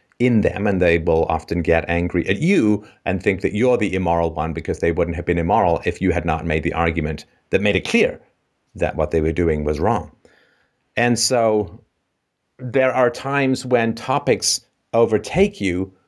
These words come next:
against your will, but which the audience is hungry for. So, for instance, uh, you know, do we like talking about Muslims week after week?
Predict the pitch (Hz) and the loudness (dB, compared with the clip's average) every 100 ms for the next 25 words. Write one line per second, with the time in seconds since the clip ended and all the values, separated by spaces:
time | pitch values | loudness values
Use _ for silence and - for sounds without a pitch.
0 | _ _ _ _ _ _ _ _ _ _ | _ _ _ _ _ _ _ _ _ _
1 | _ 123 120 131 127 - 120 110 143 95 | _ -2 2 2 2 0 0 2 0 2
2 | 107 107 113 113 120 - 117 107 117 104 | -2 -4 -2 0 0 0 -2 2 2 0
3 | 90 92 139 139 90 - 71 - - 104 | -2 -4 0 0 -2 -4 -8 -4 0 0
4 | 95 - 104 101 101 92 - 92 92 95 | 2 0 0 0 0 0 0 0 2 2
5 | 85 85 101 98 95 95 - 101 113 98 | 0 0 0 2 2 0 -2 -2 0 2
6 | 87 98 120 98 82 - 95 90 85 - | 2 2 0 -2 -4 -2 -2 0 -4 -2
7 | 101 87 - | 0 0 -2